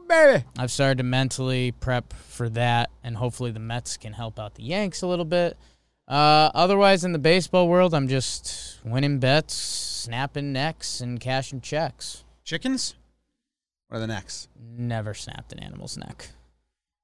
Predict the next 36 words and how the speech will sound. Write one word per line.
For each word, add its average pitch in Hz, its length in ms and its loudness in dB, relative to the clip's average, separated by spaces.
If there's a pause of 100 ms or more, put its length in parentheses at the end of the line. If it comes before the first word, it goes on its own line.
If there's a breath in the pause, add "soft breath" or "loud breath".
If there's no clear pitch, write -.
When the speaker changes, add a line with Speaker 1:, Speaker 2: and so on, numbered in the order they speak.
(180)
Speaker 1:
No, 110 120 -6
I 117 100 -2
never 120 160 -4
snapped 110 280 -10
a 104 40 -10
neck. 107 280 -10
Maybe, 117 200 -6
like, 104 200 -8
uh, 110 440 -10 (200)
Speaker 2:
No. - 180 -14 (360)
Speaker 1:
if 120 60 -14
there's, 143 220 2
like, 131 120 -2
a 101 500 -4 (920)
inanimate 123 380 0
object 113 400 -2
and 98 140 -8
there's 95 280 -6
a 104 60 -6
part 107 200 -4
of 101 60 -8
it 101 100 -10
called 104 200 -4
the 85 60 -14
neck, 107 320 -10
maybe 95 240 -8
I've 87 100 -10
snapped 98 240 -10
Speaker 2:
Broke 151 220 0
Speaker 1:
that. 202 80 -2
Speaker 2:
a - 20 -6
kid's 165 260 -4
collarbone 113 800 -8
once. - 540 -18 (320)
Speaker 1:
You 135 140 -2
did? 160 480 -2